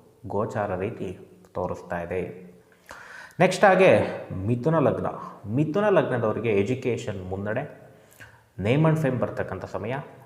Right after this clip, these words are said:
ತುಂಬ ಚೆನ್ನಾಗಿ ಮಾಡ್ತಾರೆ. ಜಾಬಲ್ಲಿರ್ತಕ್ಕಂಥವ್ರಿಗೆ ಮೀಡಿಯಮ್ ಗುಡ್, ಹೆಸರು ಕೀರ್ತಿ ಪ್ರತಿಷ್ಠೆ ಬರ್ತಕ್ಕಂಥ ಸಮಯ, ಪ್ರಮೋಷನ್ ಆಗ್ತಕ್ಕಂಥ ಸಾಧ್ಯತೆ ಅಥವಾ ಮಾತುಕತೆ.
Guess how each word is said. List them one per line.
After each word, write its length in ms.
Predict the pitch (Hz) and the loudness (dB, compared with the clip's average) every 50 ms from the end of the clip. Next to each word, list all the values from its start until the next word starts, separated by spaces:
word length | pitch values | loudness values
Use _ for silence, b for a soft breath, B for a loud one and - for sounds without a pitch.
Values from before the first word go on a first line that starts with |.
| - _ - | -20 _ -12
ತುಂಬ 140 | - 101 101 | -6 -6 -4
ಚೆನ್ನಾಗಿ 300 | 101 - - 98 98 95 | -4 -4 -8 -8 -8 -8
ಮಾಡ್ತಾರೆ. 640 | 92 - - - - - - - - - - - _ _ _ _ - | -8 -10 -10 -10 -10 -10 -10 -12 -16 -20 -20 -20 _ _ _ _ -8
ಜಾಬಲ್ಲಿರ್ತಕ್ಕಂಥವ್ರಿಗೆ 1400 | 104 - 139 160 196 202 226 208 180 147 127 135 123 - 120 113 110 104 117 120 120 104 92 92 - - - - - - - - 104 | -2 2 4 4 6 6 6 4 4 2 2 -2 -2 -2 -4 -2 -2 -2 -2 0 0 0 0 0 -4 -10 -16 -18 -20 -20 -16 -10 -8
ಮೀಡಿಯಮ್ 440 | 101 107 110 107 110 120 120 123 | -6 -4 -4 -2 -2 -2 0 -2
ಗುಡ್, 260 | 123 120 147 147 147 - - - - - - - - - | -2 -2 -2 -2 -2 -6 -12 -16 -18 -20 -20 -20 -14 -8
ಹೆಸರು 280 | - 95 - - 139 127 | -6 -2 0 0 0 0
ಕೀರ್ತಿ 360 | - - 127 120 117 127 123 | 0 0 0 0 0 0 -2
ಪ್ರತಿಷ್ಠೆ 440 | 123 - 107 98 110 107 - - 110 | -2 -2 -4 -4 -4 -6 -4 -4 -4
ಬರ್ತಕ್ಕಂಥ 480 | - - - - - - - 95 95 | -4 -4 -6 -6 -8 -8 -8 -8 -8
ಸಮಯ, 320 | 98 - - 101 107 120 139 160 156 - | -8 -8 -8 -8 -6 -6 -6 -8 -8 -4
ಪ್ರಮೋಷನ್ 800 | - 104 98 135 156 165 156 - 165 160 156 160 - - - - - - - | -2 0 2 4 4 2 2 2 -2 -2 -2 -4 -6 -8 -14 -16 -8 -2 -2
ಆಗ್ತಕ್ಕಂಥ 500 | 113 110 - - 110 - - 110 107 107 | -2 -2 -2 -8 -8 -6 -6 -8 -6 -6
ಸಾಧ್ಯತೆ 560 | - - 127 131 160 165 165 175 175 - 196 | -4 2 4 4 4 4 0 -4 -2 0 0
ಅಥವಾ 220 | 170 - - 110 | 0 0 0 -2
ಮಾತುಕತೆ. 540 | 101 98 90 87 - - - - - - | -2 0 -2 -4 -4 -8 -12 -12 -12 -12